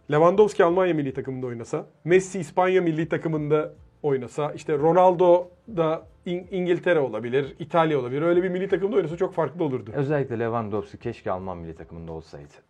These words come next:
Speaker 2: Yani net onu istiyor ya. Alman milli takımı net bir şey ve benim bile bazen hani Lewandowski,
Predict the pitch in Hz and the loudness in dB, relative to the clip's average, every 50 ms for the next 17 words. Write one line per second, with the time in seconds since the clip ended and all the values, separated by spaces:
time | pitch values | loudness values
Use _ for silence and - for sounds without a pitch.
0 | _ - 123 123 110 98 98 - _ - 131 139 175 214 202 202 - 156 156 170 | _ -8 -6 -4 -4 -4 -6 -12 _ -8 -4 0 2 2 0 0 -2 -4 -2 0
1 | 185 175 151 - - _ _ 117 110 107 120 135 113 120 120 123 143 165 175 175 | 0 -2 -2 -6 -10 _ _ -4 0 2 2 2 2 2 0 0 -2 -2 -2 -2
2 | 160 147 135 135 131 - 135 135 135 131 127 127 139 175 196 131 139 135 - 143 | -4 -4 -6 -6 -6 -6 -6 -6 -6 -6 -4 0 2 2 2 0 -4 -6 -6 -4
3 | 120 135 190 180 185 - - _ _ _ - 110 101 95 95 143 175 214 285 294 | -2 0 0 -2 -2 -6 -16 _ _ _ -14 -14 -10 -4 0 2 2 2 2 0
4 | 269 226 190 175 160 143 143 185 208 214 175 160 185 202 202 - - 135 147 160 | 0 0 0 0 0 0 0 0 0 0 0 -2 -4 -4 -6 -6 -6 -4 -4 -2
5 | 143 143 156 160 175 185 196 196 214 220 214 220 - 214 214 202 - | 0 0 0 0 0 -2 -2 0 0 -2 -2 -2 -2 0 0 0 -2